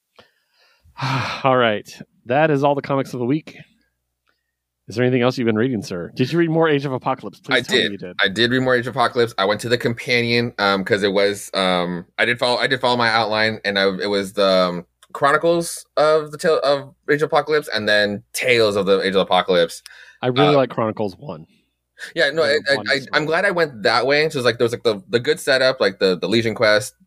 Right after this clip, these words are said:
Speaker 2: Alpha, and then I read the first issues of, of each of them. So then I was, so I wanted to know how all these came together, and I'm glad I did so, um, because, and, and going into, I also did read, um, also went in-, into, like, the Blink book,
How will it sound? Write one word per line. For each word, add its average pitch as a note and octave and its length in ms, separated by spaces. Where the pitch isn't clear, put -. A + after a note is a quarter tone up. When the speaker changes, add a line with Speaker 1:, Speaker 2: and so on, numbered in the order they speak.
Speaker 2:
Alpha, G2 480
and G2 100
then F#2+ 60
I F#2 40
read F#2+ 180
the F#2+ 80
first G2+ 200
issues G#2 280
of, G2 120
of G2 160
each F#2 160
of E2+ 120
them. F2+ 280
So - 80
then C#3+ 100
I E3 60
was, C#3 140
so C#3 80
I - 20
wanted C3+ 260
to C3+ 60
know A#2+ 300
how C3 460
all A2+ 200
these A2 160
came A2 160
together, B2 220
and B2+ 80
I'm C3+ 80
glad F3 160
I D#3+ 80
did D3 200
so, G2 340
um, A2 420
because, A2 720
and, C3+ 140
and C3 320
going C3 200
into, A#2+ 260
I - 80
also A2+ 220
did G#2+ 300
read, G2+ 520
um, E2 560
also A#2+ 200
went A#2 140
in-, G#2 60
into, G#2 160
like, G2 140
the G2+ 60
Blink F#2 260
book, D2+ 300